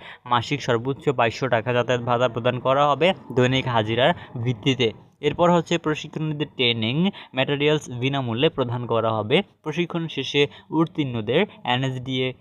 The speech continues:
সনদ প্রদান করা হবে। এরপর হচ্ছে ভর্তির সময় প্রয়োজনীয় কিছু কাগজপত্র লাগবে আপনাদের, আহ, সেগুলো এখানে বলা রয়েছে। সদ্যতলা পাসপোর্ট সাইজের দুই কপি ছবি লাগবে, জাতীয় পরিচয়পত্রের ফটোকপি লাগবে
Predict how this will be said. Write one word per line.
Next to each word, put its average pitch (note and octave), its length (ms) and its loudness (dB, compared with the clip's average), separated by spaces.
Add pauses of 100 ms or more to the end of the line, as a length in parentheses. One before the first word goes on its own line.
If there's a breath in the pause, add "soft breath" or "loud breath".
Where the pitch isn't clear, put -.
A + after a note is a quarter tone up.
সনদ A#2 380 -4
প্রদান A2+ 300 -2
করা A2 300 0
হবে। A#2 240 2 (260 soft breath)
এরপর D3 300 0
হচ্ছে D#3+ 280 2
ভর্তির B2+ 500 -2
সময় A2+ 360 -2
প্রয়োজনীয় C#3 500 0 (340 loud breath)
কিছু C#3+ 220 -6
কাগজপত্র C3 540 0
লাগবে G#2+ 300 0
আপনাদের, A2+ 420 0 (220 loud breath)
আহ, A#2+ 180 2
সেগুলো C3 320 2
এখানে A#2+ 240 -2
বলা A2+ 240 2
রয়েছে। G#2+ 400 2 (260 loud breath)
সদ্যতলা D#3 500 2
পাসপোর্ট C#3+ 420 2
সাইজের C#3 280 2
দুই C#3 120 2
কপি C#3+ 220 2
ছবি B2 300 2
লাগবে, A#2 400 0 (260 loud breath)
জাতীয় D3+ 380 4
পরিচয়পত্রের D#3 640 2
ফটোকপি C3 480 -2
লাগবে A2+ 360 0